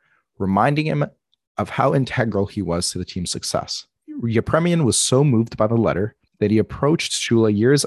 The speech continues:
later at a golf tournament to thank him for the letter. Shula was confused at first, and then both men realized that the letter was in fact written by Shula's wife, Dorothy. The city of Miami would forgive Guerrero, making him a lovable celebrity throughout the seventies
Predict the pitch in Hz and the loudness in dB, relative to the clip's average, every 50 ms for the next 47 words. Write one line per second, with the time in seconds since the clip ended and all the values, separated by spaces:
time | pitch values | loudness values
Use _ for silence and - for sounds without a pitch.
0 | - _ - 104 98 92 92 90 92 - - 101 101 98 95 - 113 135 143 - | -4 _ -2 0 2 2 2 2 0 0 0 -2 -4 -4 -2 0 0 0 0 -2
1 | - - 90 87 87 92 - - 101 - - - 107 98 95 - 110 101 - - | -4 -4 -2 -2 -4 -6 -6 -10 -12 -10 -6 -4 -4 -4 -4 -4 -6 -8 -6 -8
2 | 101 90 87 87 104 123 - - - _ _ _ _ _ _ _ _ _ _ _ | -6 -4 -2 -2 -2 -2 -2 -6 -10 _ _ _ _ _ _ _ _ _ _ _
3 | _ _ - - - 123 123 131 165 160 143 - - 131 117 - - 143 156 147 | _ _ -16 -2 2 4 4 6 6 4 2 2 0 -2 -2 2 0 0 2 2
4 | - - - - - - - - - - - _ _ _ _ _ _ _ _ - | 2 0 0 -2 -6 -6 -6 -8 -10 -12 -14 _ _ _ _ _ _ _ _ -2
5 | 92 95 98 107 107 98 90 - 127 156 - - 165 160 156 135 117 113 107 104 | 0 2 2 4 2 2 2 2 2 2 2 2 2 2 4 4 4 4 4 4
6 | 101 98 98 107 107 - - - 92 98 104 104 104 113 135 147 151 151 139 120 | 4 4 2 2 0 -2 -8 -8 -6 -4 0 2 2 4 4 4 4 2 2 2
7 | 131 135 - - 90 92 98 - - - 98 95 107 107 - 135 127 127 117 95 | 0 0 0 0 0 0 -2 -4 -10 -10 -2 0 0 0 2 0 0 2 4 2
8 | 104 - - - - 113 107 107 107 113 - - _ 110 104 95 87 78 98 107 | 2 2 0 -2 -2 0 0 2 0 0 -2 -6 _ -12 -4 -2 0 0 0 -2
9 | - - - _ _ _ _ _ 95 85 78 65 - - - - - - _ _ | -6 -10 -18 _ _ _ _ _ -2 -2 -2 -2 -6 -10 -14 -16 -16 -20 _ _
10 | _ _ _ - - - - 123 135 160 151 165 151 151 139 117 113 110 113 117 | _ _ _ -10 -8 -4 0 2 2 2 2 2 2 2 2 2 2 2 0 0
11 | 123 127 - _ _ _ - - - _ _ _ - 98 87 87 117 120 123 123 | -2 -4 -8 _ _ _ -18 -18 -18 _ _ _ -10 -10 -4 0 0 0 0 0
12 | 104 - _ _ - 101 92 90 85 90 101 113 - _ _ _ _ _ _ _ | -4 -10 _ _ -4 -2 0 0 0 0 -2 -4 -6 _ _ _ _ _ _ _
13 | - 95 110 117 120 - 165 156 151 151 135 117 107 110 113 110 - 127 - 120 | -2 0 0 0 0 0 0 0 2 2 2 2 2 2 0 0 -4 -4 -4 -4
14 | 123 - - 123 104 90 85 104 101 98 101 - - - 101 95 95 101 - - | -2 0 0 0 0 0 0 -2 -4 -4 -6 -8 -8 -4 -2 -2 -2 -2 -4 -8
15 | - - 101 92 90 92 92 95 92 87 - | -6 -4 -4 -4 -2 -4 -4 -4 -6 -8 -10